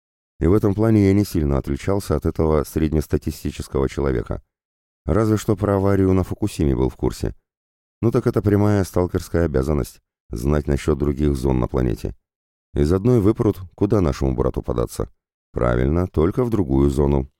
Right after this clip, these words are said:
На большой земле сталкеры жить не привыкли. Я прикинул скорость машины. Километров восемьдесят в час лимузин точно выдавал.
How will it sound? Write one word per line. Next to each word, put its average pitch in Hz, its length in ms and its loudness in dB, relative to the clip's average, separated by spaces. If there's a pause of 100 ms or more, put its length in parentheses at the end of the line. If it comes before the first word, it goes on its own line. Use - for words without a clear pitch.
(220)
На 67 180 -2
большой 82 400 0
земле 85 460 2
сталкеры 90 580 0
жить 80 240 -2
не 82 60 0
привыкли. 67 520 0 (1000)
Я 65 200 2
прикинул 76 460 0
скорость 69 420 -2
машины. 60 460 -2 (440)
Километров 95 520 2
восемьдесят 92 560 0
в - 40 -20
час 98 360 -4
лимузин 87 480 2
точно 90 340 -2
выдавал. 58 420 -2